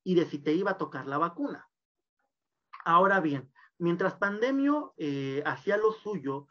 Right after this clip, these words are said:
eh, en, en diferentes puntos de vacunación, otras alcaldías, como la de Xochimilco, decidieron, eh, incentivar a través de convocatorias a los jóvenes para que asistieran a vacunarse,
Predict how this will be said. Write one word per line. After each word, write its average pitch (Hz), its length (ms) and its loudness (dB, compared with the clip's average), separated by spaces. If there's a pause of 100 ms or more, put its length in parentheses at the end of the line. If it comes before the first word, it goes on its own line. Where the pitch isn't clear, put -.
(360)
eh, 135 440 -6
en, 143 400 -6
en 151 180 0
diferentes 165 480 0
puntos 175 480 -2
de 147 80 2
vacunación, 175 800 -2 (720)
otras 226 460 2
alcaldías, 214 920 -2
como 143 180 -2
la 151 120 -4
de 175 120 -4
Xochimilco, 202 800 -4 (260)
decidieron, 208 840 2 (100)
eh, 151 340 0
incentivar 165 680 -2
a 165 100 0
través 143 280 -4
de 175 120 -6
convocatorias 175 920 -4
a 143 100 -4
los 139 220 -6
jóvenes 165 600 2 (440)
para 156 260 0
que - 240 -10
asistieran 226 760 -2
a 226 80 0
vacunarse, 143 920 -6